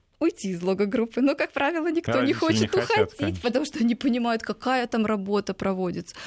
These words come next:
Speaker 1: Они к школе намного лучше подготовленные дети, чем, э, те, с
Speaker 2: Мне вот
Speaker 1: которыми не
Speaker 2: хотелось
Speaker 1: занимались.
Speaker 2: сказать, что, скорее всего, они действительно и лучше
Speaker 1: Да.
Speaker 2: говорят, и лучше
Speaker 1: Да.
Speaker 2: рассуждают, чем
Speaker 1: И
Speaker 2: об-,
Speaker 1: читать
Speaker 2: чем
Speaker 1: начинают
Speaker 2: обычные дети,
Speaker 1: раньше.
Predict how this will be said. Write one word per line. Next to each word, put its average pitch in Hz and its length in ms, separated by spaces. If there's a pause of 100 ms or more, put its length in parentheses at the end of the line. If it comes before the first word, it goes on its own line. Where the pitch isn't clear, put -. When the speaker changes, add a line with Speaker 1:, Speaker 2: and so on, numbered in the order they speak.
(120)
Speaker 1:
Они 233 200
к - 100
школе 302 540 (260)
намного 254 460
лучше 285 360
подготовленные 208 840
дети, 196 360
чем, 196 340 (460)
э, 190 320
те, 240 120 (120)
с - 60
Speaker 2:
Мне 214 100
вот 233 80
Speaker 1:
которыми 226 220
не 233 140
Speaker 2:
хотелось 247 260
Speaker 1:
занимались. 247 220
Speaker 2:
сказать, 151 160
что, 113 140
скорее 110 280
всего, 104 200
они 98 180
действительно 92 680
и 92 120
лучше 107 300
Speaker 1:
Да. 104 120
Speaker 2:
говорят, 110 460
и 95 180
лучше 92 460
Speaker 1:
Да. 90 140 (200)
Speaker 2:
рассуждают, 104 680
чем 92 380
Speaker 1:
И 90 60
Speaker 2:
об-, 98 40
Speaker 1:
читать 175 280
Speaker 2:
чем 123 100
Speaker 1:
начинают 208 380
Speaker 2:
обычные 101 100
дети, 147 140 (160)
Speaker 1:
раньше. - 100